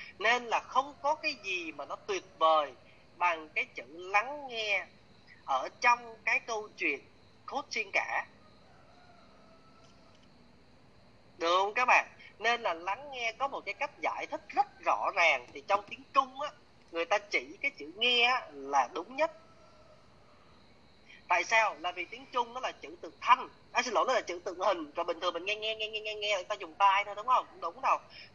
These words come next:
Để đạt được kỹ năng lắng nghe, chúng ta luyện tới một cái thành công. Đó chính là chữ tiếng Trung. Trong tiếng Trung, cái chữ nghe có nghĩa là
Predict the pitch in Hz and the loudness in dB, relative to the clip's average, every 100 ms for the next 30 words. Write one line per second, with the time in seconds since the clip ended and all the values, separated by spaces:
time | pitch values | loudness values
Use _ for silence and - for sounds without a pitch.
0 | - 147 156 202 269 - 185 170 - - | 0 0 2 0 -2 -4 0 0 0 -18
1 | 156 - 156 175 214 202 196 202 202 269 | -16 -14 -12 -4 -4 -4 -6 2 2 2
2 | 285 247 214 208 180 139 - 190 247 262 | -8 -4 0 4 2 0 -10 -14 -12 0
3 | 202 190 185 170 156 151 170 165 156 - | 4 6 4 0 -2 2 4 4 0 -4
4 | 180 185 226 208 - 190 - 180 143 - | 4 4 4 -4 -12 -12 -4 -4 -4 4
5 | 180 180 - - - - - - - - | 6 6 0 -20 -20 -20 -20 -20 -20 -20
6 | - - - - - - 165 190 208 151 | -20 -20 -20 -20 -14 0 2 2 -2 -4
7 | - 131 - 190 - 202 151 - - - | -4 -14 -14 -10 0 0 0 -16 -20 -4
8 | - 220 262 277 - 240 233 254 165 165 | 2 2 2 -6 2 2 2 -6 -8 -4
9 | 208 196 208 220 135 160 | 2 2 2 -8 -10 -10